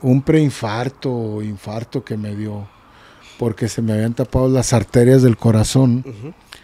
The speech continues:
Speaker 1: Mucha gente se imagina otras cosas, que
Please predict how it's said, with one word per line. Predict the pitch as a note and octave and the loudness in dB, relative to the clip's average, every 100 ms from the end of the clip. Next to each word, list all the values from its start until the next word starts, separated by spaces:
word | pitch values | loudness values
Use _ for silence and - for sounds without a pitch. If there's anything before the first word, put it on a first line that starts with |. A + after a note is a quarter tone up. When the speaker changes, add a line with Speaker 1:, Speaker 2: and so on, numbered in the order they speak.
| - - _ | -20 -20 _
Speaker 1:
Mucha | C#3+ D#3 G3+ | 2 2 2
gente | F3 D#3 D3+ F3+ E3+ D3 B2 | 0 -4 -2 2 4 4 2
se | - C3 | 2 2
imagina | A#2+ A2+ - C3 D3+ | 2 0 -2 -2 -2
otras | C#3 D3+ C3+ | -2 -4 -6
cosas, | - A#2 A2+ A#2 G2+ - | -6 -8 -6 -8 -8 -10
que | - A2 G#2 G2+ | -8 -6 -6 -8